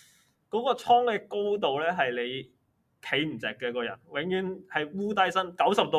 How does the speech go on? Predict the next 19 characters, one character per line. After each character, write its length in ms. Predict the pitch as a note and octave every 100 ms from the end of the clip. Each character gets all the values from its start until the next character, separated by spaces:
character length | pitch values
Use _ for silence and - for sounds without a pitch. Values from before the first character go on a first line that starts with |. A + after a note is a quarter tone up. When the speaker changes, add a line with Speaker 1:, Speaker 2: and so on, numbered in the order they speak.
| D#3
Speaker 2:
烏 220 | F3 F#3
低 180 | F#3 F3
身， 320 | F3 F3 C3+
你 60 | C#3+
先 240 | F#3 F3+
可 160 | C3 D#3
以 140 | D3
勉 300 | C3+ A#2 C3
強 100 | - G#2+ A#2 C3 -
企 80 |
得 100 | B2+ C#3+
住 160 | C#3
嘅 200 | A2 A2
啫。 80 | C3
Speaker 1:
你 60 | C#3+
幾 160 | C#3
高 140 | C3+ D3 B2+
啊 60 | G#2+
你？ 180 | G2+ G2+